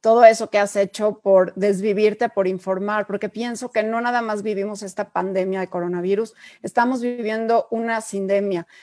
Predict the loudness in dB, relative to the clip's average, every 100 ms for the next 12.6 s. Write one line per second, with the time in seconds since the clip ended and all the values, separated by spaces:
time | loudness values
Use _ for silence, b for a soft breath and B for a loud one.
0 | b 0 4 4 2 -2 -4 0 4 4
1 | 2 -2 0 -2 -2 0 2 2 0 -2
2 | -2 -4 -4 -2 -2 -4 -6 -6 B B
3 | 0 2 4 2 2 0 -2 0 0 2
4 | 0 -2 -4 -6 -4 0 4 6 6 2
5 | -2 -2 -4 -4 -4 0 0 -2 -4 0
6 | 2 2 -2 -4 -6 -6 -8 -8 -6 -6
7 | -8 -8 -8 -8 b b b b -4 -4
8 | 0 -2 -2 -4 -4 0 4 6 6 4
9 | -2 -4 -4 -6 2 2 2 b b -4
10 | 0 0 0 -4 0 0 0 -2 -2 -2
11 | -4 -4 -6 -6 -4 -4 -4 -8 -6 -4
12 | -4 0 2 4 2